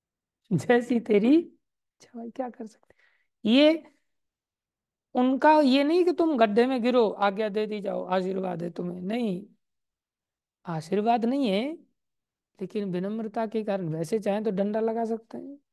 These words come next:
लेकिन जब दिखाई दे रहा है डंडे का असर तो होने वाला है नहीं, फिर ऐसे ही बोलते हैं, "जैसी तेरी इच्छा, क्या कर सकते।" और हम सोचते हैं, "जैसी मेरी इच्छा बोल दिया, अब तो, अब तो चलो।" <laughs> इतने मूर्ख हैं कि इस,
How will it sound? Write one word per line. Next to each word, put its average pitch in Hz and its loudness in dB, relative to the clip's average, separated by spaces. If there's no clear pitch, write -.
लेकिन 180 0
जब 190 2
दिखाई 185 4
दे 214 6
रहा 226 8
है 214 4
डंडे 208 0
का 202 0
असर 190 0
तो 190 -16
होने 196 -4
वाला 208 0
है 185 -2
नहीं, 226 -6
फिर 226 -4
ऐसे 208 -4
ही 202 -4
बोलते 190 -10
हैं, 190 -16
"जैसी 220 -12
तेरी 220 -14
इच्छा, - -20
क्या 208 -20
कर - -20
सकते।" - -20
और 202 0
हम 214 4
सोचते 220 2
हैं, 202 2
"जैसी 175 -2
मेरी 202 0
इच्छा 190 -6
बोल 170 -4
दिया, 185 -4
अब 208 -6
तो, 247 0
अब 143 -10
तो - -14
चलो।" 240 -10
<laughs> - -10
इतने 247 4
मूर्ख 277 6
हैं 277 6
कि 277 6
इस, - -2